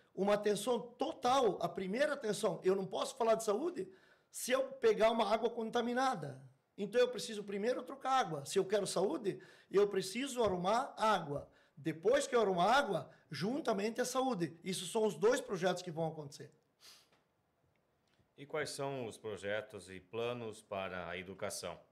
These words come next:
Speaker 1: Educação. Pois bem, educação pra mim é, é uma coisa principal, sabe muito bem que toda criança, até cinco anos, se ela tiver uma boa assistência, uma boa educação até cinco anos,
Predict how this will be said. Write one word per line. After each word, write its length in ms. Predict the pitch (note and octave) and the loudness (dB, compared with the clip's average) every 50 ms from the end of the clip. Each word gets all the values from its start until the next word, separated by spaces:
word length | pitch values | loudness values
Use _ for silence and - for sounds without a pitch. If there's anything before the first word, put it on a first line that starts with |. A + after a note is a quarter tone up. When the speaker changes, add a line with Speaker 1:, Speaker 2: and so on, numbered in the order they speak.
| _ _ _ _ _ _ _ _ _ | _ _ _ _ _ _ _ _ _
Speaker 1:
Educação. 800 | - F#3+ G#3 G3 G#3 G3+ G3 E3+ - - F3+ D#3 C#3 A#2+ A#2 - - _ _ _ _ _ _ _ _ _ _ _ _ _ | 2 4 4 2 0 -2 -2 -2 0 2 2 2 2 0 -4 -12 -18 _ _ _ _ _ _ _ _ _ _ _ _ _
Pois 220 | - D#3+ E3+ F3 | -2 -2 -2 0
bem, 280 | C#3 C#3 C#3 A#2+ A#2 B2 C#3 - _ _ _ _ _ _ - - - - | -2 -4 -8 -10 -12 -14 -18 -20 _ _ _ _ _ _ -20 -20 -8 0
educação 640 | D#3 F3+ G3+ G3+ A#3 - G3 E3+ F3 - A3 A3 | 2 2 2 2 0 -2 -2 -2 2 2 2 2
pra 160 | F3+ F#3+ E3+ D#3+ | 4 2 2 2
mim 400 | F3+ G#3 A#3 G#3+ G3 E3+ - - | 2 2 2 0 0 -4 -6 -6
é, 720 | - E3 F3 F3 F3 E3+ E3 E3 E3 D#3+ D#3+ D#3+ D#3+ D3+ D#3 | -4 -2 0 2 2 4 4 4 4 4 2 2 0 -2 -2
é 80 | E3 | -2
uma 140 | F3+ G3 F#3+ | 0 0 0
coisa 320 | F#3+ F#3+ G#3 G#3 G3+ G#3+ G3+ | 2 4 4 4 4 4 2
principal, 720 | G#3 G3 G#3 - - - - E3+ D3+ C#3+ C3+ - - - - - - - _ _ _ _ _ _ | 2 0 -2 -2 -4 -2 2 6 6 6 6 4 -2 -8 -16 -20 -20 -20 _ _ _ _ _ _
sabe 380 | - - - G3+ A3 G3+ G#3+ G#3+ | -12 0 4 4 6 6 4 2
muito 260 | A3 A#3+ A#3+ - G#3+ | 2 0 -2 -2 0
bem 220 | E3+ G3 G#3+ A3 | 2 4 4 4
que 80 | F#3+ F3 | 2 -4
toda 320 | - - G#3 A#3+ G#3 G#3+ | -6 -4 -4 -2 -2 -2
criança, 600 | G#3 G3 E3 F3 G3 A3 G#3 - - D#3+ - - - - _ _ _ _ | -2 -2 -2 0 2 2 0 0 -2 -6 -6 -8 -12 -20 _ _ _ _
até 320 | D#3 D#3 D3+ - - F3 E3+ | 2 2 2 2 2 0 -2
cinco 580 | E3+ - - - - - D4 G4 - - A3 | -2 -2 -4 -6 -6 -4 -6 -6 -4 0 2
anos, 380 | B3 C4 C4 B3+ B3+ C4 - - - _ _ _ | 2 2 2 0 0 -2 -4 -8 -14 _ _ _
se 200 | - - - G#3 | -10 -2 2 2
ela 200 | A3 B3 C4+ B3+ | 2 4 2 0
tiver 200 | C4 G#3+ G3 A#3+ | -2 0 2 2
uma 160 | A#3 G#3+ G#3 | 4 4 4
boa 260 | F#3 D#3+ E3 G#3 B3 A#3+ | 2 2 2 2 2 2
assistência, 760 | - - G#3+ - - - F3+ E3+ E3+ D#3 - - - C#3 - - - - - _ _ | 0 -2 -4 -6 -4 -2 -2 0 -2 -2 -4 -8 -12 -14 -16 -18 -20 -20 -20 _ _
uma 160 | - D#3+ D#3 | -2 0 0
boa 240 | D3+ D3 F#3+ A#3 B3 | 2 4 4 6 6
educação 540 | A#3+ A#3+ A#3+ - - F#3 - - F#3 E3 D#3+ | 4 2 -2 -4 -6 -6 -4 -2 0 0 0
até 180 | D#3+ D#3+ F3 E3+ | 0 0 -2 -4
cinco 400 | E3 - G3+ G3+ F3+ - F3+ G#3+ | -4 -4 -4 -6 -2 -2 0 0
anos, 300 | A#3 G#3+ F3 - - | 2 0 -2 -4 -6